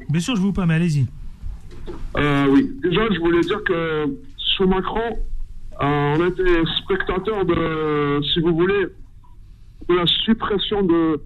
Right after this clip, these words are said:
Speaker 2: de beaucoup de prestations sociales. Euh,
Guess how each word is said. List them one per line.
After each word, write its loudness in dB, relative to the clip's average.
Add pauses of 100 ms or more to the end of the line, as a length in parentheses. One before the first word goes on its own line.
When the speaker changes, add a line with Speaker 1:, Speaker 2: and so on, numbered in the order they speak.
(360)
Speaker 2:
de 4
beaucoup 2
de 2 (100)
prestations 0
sociales. 0 (840)
Euh, 0